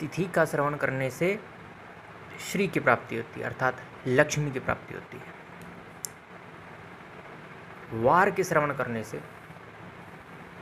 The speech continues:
आयु की वृद्धि होती है। नक्षत्र का श्रवण करने से पाप नष्ट होता है,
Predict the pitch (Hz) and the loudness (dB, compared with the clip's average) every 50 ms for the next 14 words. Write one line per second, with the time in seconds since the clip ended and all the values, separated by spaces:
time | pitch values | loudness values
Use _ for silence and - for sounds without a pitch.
0 | - - 139 143 160 180 185 175 - 160 127 120 127 113 110 120 110 107 107 - | 6 10 10 12 12 12 10 8 8 6 4 6 4 4 4 2 0 0 -2 -6
1 | - - 110 - - - - - - - - - - - - - - - - - | -8 -12 -12 -12 -12 -14 -14 -14 -14 -16 -16 -16 -16 -16 -16 -16 -16 -16 -16 -16
2 | - - - - - - - - - - - - - - - - - - - - | -16 -16 -16 -16 -16 -16 -16 -16 -14 -16 -16 -16 -16 -16 -16 -16 -16 -16 -16 -16
3 | - - - - - - - - - - - - - - 127 113 113 117 139 156 | -16 -16 -16 -16 -18 -18 -18 -18 -18 -18 -16 -16 -12 -8 -4 -2 2 4 4 4
4 | - - 185 - 220 196 190 180 - 175 165 170 165 156 156 151 156 156 147 - | 4 2 0 2 2 4 4 4 6 6 6 6 8 8 8 8 8 6 4 4
5 | - 170 170 - - - - - - - - - - - - - - - - - | 2 2 2 0 -8 -14 -14 -14 -14 -14 -16 -16 -16 -16 -16 -16 -16 -16 -16 -16
6 | - - - - - - - - - - - - - - - - - - - - | -16 -16 -16 -16 -16 -16 -16 -16 -16 -16 -16 -16 -16 -16 -16 -16 -16 -16 -16 -16
7 | - - - - - - - - - - - - - - - - - - 170 165 | -16 -16 -16 -16 -16 -16 -16 -16 -18 -18 -16 -16 -16 -16 -16 -2 8 12 12 12
8 | 160 165 - 147 131 123 117 - 117 110 - - - - - | 12 12 8 4 4 4 2 2 -4 -6 -6 -6 -10 -10 -10